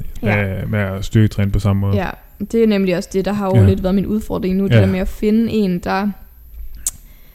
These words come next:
Speaker 1: fordi jeg netop gør det på min egen måde, og
Speaker 2: Ja.
Speaker 1: ikke bare er sådan en, der følger et gammeldags løbeprogram,
Speaker 2: Mhm.
Speaker 1: eller sådan.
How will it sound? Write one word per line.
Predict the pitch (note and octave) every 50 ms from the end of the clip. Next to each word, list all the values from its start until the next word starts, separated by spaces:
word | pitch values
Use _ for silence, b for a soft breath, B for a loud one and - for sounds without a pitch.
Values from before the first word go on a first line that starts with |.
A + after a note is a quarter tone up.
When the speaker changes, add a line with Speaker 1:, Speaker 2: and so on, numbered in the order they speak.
| b b b
Speaker 1:
fordi | - - A3 A3 A#3
jeg | A3 G#3+
netop | A3 A3+ A3 A#3+ - - -
gør | F#3+ F#3 F#3 F#3
det | F#3+ F#3
på | - A3+
min | F#3+ E3+ D#3+
egen | D3+ D#3 D#3+ E3+ E3+
måde, | E3 - - - - -
og | - B2+
Speaker 2:
Ja. | A#2 A2+
Speaker 1:
ikke | G#2 F#2+ -
bare | E3+ E3+ D#3 D3+ E3 F#3+ G3+ A3 C4+ - - - - - - -
er | F3+ G3
sådan | - - G3+ F#3+ F3
en, | E3+ E3+ E3
der | F#3 F#3+
følger | - - - - - - F#3 F3+ F3+ F3 E3+
et | - F3+ -
gammeldags | - F#3 E3+ E3+ F3 E3 D#3 D#3+ D#3 D#3+ E3+ G3 - - - - - - - - - - - -
løbeprogram, | - F3+ E3 E3+ E3 C#3+ G3 G3 F3 - D#3 D3+ -
Speaker 2:
Mhm. | - - -
Speaker 1:
eller | C#3 B2+ B2+
sådan. | B2 A#2+ A#2+ D4 B2 A2+ C#3